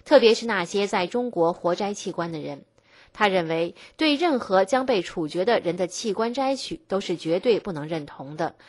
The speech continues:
都是绝对要禁止的。当唐汉龙问道：“据统计，良心犯的器官被摘取，占器官移植总量的百分之七十五，法国有没有采取什么措施，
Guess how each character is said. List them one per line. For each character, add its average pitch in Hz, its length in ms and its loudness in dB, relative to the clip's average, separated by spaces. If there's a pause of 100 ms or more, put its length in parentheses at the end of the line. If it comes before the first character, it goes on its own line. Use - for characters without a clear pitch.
(160)
都 294 160 6
是 277 160 0
绝 180 220 0
对 233 180 4
要 175 220 -2
禁 175 260 -10
止 143 220 -12
的。 147 220 -10 (720)
当 220 200 6
唐 202 220 0
汉 202 160 -2
龙 160 140 -8
问 160 200 -4
道 151 280 -2 (260)
：“据 226 200 0
统 165 220 -8
计， 185 300 -6 (180)
良 254 220 6
心 349 220 -2
犯 269 180 0
的 175 160 2
器 226 240 -4
官 247 240 2
被 240 140 0
摘 247 260 -4
取， - 280 -12 (140)
占 185 280 0
器 233 180 -6
官 233 220 0
移 208 160 -6
植 226 120 -2
总 151 280 -8
量 185 200 0
的 160 140 -2
百 147 180 -2
分 208 140 -8
之 214 160 -8
七 269 220 -8
十 - 120 -6
五， 160 280 -4 (260)
法 208 300 6
国 240 200 6
有 208 220 2
没 233 120 -2
有 247 120 2
采 190 240 -4
取 202 180 -4
什 160 140 -6
么 175 80 -6
措 170 240 -2
施， 208 320 -4